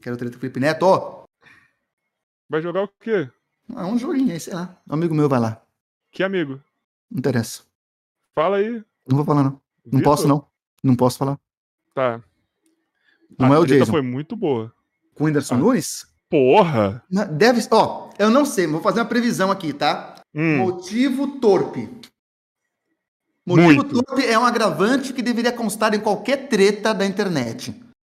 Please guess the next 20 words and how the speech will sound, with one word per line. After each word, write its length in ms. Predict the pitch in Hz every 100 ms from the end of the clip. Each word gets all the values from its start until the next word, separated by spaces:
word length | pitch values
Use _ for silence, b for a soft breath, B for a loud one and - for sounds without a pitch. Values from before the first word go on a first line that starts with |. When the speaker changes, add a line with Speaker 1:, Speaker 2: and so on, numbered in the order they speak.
| _
Speaker 1:
Com 180 | - 311
certeza 420 | 320 254 220 226
foi 120 | 226 220
alguma 220 | 220 190
bosta. 440 | 135 110 - 104 B B B B _ 202
Speaker 2:
Como 220 | 269 269
que 100 | 220
você 180 | 208 226
configura 420 | 190 190 175 175
a 20 |
treta 320 | - 170 170
de 120 | 151
rico, 460 | 135 131 120 - 110
de 100 | 120
quem 140 | -
é 60 | 147
podre 340 | - 156 160
de 140 | 147 143
rico? 360 | 113 107 -
O 60 | 110